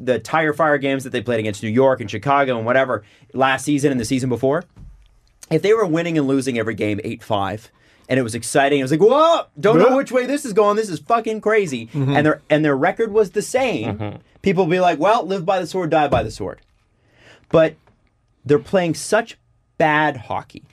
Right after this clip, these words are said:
Speaker 1: It's so boring
Speaker 2: Yeah.
Speaker 1: that it's creating apathy.
Speaker 2: They
Speaker 1: It's
Speaker 2: had
Speaker 1: so
Speaker 2: an identity before.
Speaker 1: Yes.
Speaker 2: It's we're fast and fun and score a shitload of goals and unfortunately give up a bunch.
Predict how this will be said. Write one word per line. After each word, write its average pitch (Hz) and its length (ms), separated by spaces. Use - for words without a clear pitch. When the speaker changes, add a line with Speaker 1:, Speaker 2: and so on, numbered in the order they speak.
Speaker 1:
It's 156 160
so 185 220
boring 143 680
Speaker 2:
Yeah. 135 240
Speaker 1:
that 135 120
it's - 120
creating 123 560
apathy. 110 480
Speaker 2:
They 202 200
Speaker 1:
It's 170 100
Speaker 2:
had 220 200
Speaker 1:
so 254 80
Speaker 2:
an 233 60
identity 202 500
before. 135 460
Speaker 1:
Yes. 190 480
Speaker 2:
It's 180 260
we're 165 220
fast - 480
and 247 240
fun 180 400
and 170 120
score 160 300
a 147 40
shitload 214 500
of 185 80
goals 151 380
and 165 140
unfortunately 165 540
give 156 220
up 220 160
a 156 60
bunch. - 320